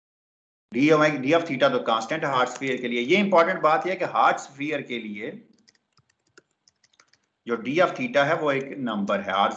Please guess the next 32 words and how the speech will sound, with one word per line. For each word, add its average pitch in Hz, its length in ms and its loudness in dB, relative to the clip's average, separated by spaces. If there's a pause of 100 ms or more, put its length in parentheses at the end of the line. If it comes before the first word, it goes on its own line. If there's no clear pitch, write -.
(160)
radius 120 500 -4
by 104 240 -2
four 98 220 -6
है, 95 100 -6
तो - 180 -14
R 104 160 0
squared 139 420 -6 (880)
by 101 420 -6
four। 101 380 -2 (1300)
और 156 120 6
जब 180 140 6
सॉलिड 170 360 4
angle 202 260 0
पे 202 60 -2
integrate 160 440 -4
करेंगे 190 380 -4
तो 180 120 -10
क्या 180 140 -2
answer 160 240 -2
आ 143 100 4
जाएगा 131 240 -4
फिर? - 280 -14 (2000)
Times 104 340 -10 (920)
Solid 156 240 2
angle 160 200 0
की 160 80 -6
integration 151 440 -6
क्या 143 120 0
होती 143 140 -4
है? 156 80 -2
फ़ोर - 580 -6 (1600)
पाई। 95 280 -4